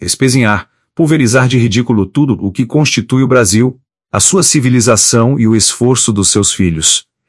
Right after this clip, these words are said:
Esses ataques são, em geral, feitos por brasileiros. Duas coisas, porém, ficam acima dos maus conceitos. A beleza da terra e o espírito que a habita,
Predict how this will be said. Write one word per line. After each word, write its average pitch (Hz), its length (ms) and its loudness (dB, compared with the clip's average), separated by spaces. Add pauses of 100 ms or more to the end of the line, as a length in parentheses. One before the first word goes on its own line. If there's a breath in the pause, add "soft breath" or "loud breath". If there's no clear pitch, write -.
(160)
Esses - 140 -2
ataques 175 300 -2
são, 151 200 2
em 143 140 2
geral, 120 380 2
feitos 123 420 -2
por 113 200 -2
brasileiros. 117 840 0 (640)
Duas 180 340 0
coisas, 160 340 0
porém, 131 240 0
ficam - 200 -2
acima 143 360 0
dos 123 200 -2
maus 117 280 0
conceitos. - 640 -2 (420)
A 107 100 -4
beleza 135 420 2
da 120 140 2
terra 117 420 0
e 98 100 2
o 110 60 2
espírito 117 440 -2
que 120 120 -2
a 104 100 2
habita, 101 460 -2